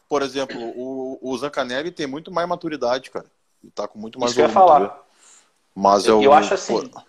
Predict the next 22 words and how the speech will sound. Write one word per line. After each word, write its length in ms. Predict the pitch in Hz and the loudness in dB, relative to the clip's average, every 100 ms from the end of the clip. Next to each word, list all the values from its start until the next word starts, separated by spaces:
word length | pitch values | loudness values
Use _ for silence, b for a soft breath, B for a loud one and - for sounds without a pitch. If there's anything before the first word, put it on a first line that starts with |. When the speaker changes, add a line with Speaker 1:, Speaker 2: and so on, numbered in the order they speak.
| b b - | b b -10
Speaker 1:
o 60 | 120 | -2
Ramon 420 | 120 117 120 147 | 0 0 -2 -2
não 80 | 151 | -4
tá 180 | 151 | -4
nem 160 | 131 160 | -4 -8
perto, 480 | - 135 156 - 110 | -6 -2 -2 -4 -12
velho. 220 | 95 87 | -10 -12
Nem 160 | 90 139 | -16 -14
perto 340 | - 110 - | -8 -8 -8
de 100 | - | -10
tá 120 | 131 | -8
no 80 | 135 | -8
melhor 260 | 135 127 135 | -8 -4 0
Speaker 2:
Ah, 60 | |
o 40 | 175 | 2
Speaker 1:
dele. 100 | 151 | 4
Speaker 2:
Ramon, 440 | 180 185 202 226 - | 4 6 6 4 0
o 140 | 190 | 0
Ramon 400 | 180 208 190 226 | 4 4 4 2
chegou 400 | - 233 202 196 | 2 0 4 4
agora, 580 | 247 226 208 226 220 175 | 4 2 4 6 6 4
né? 180 | 143 | 0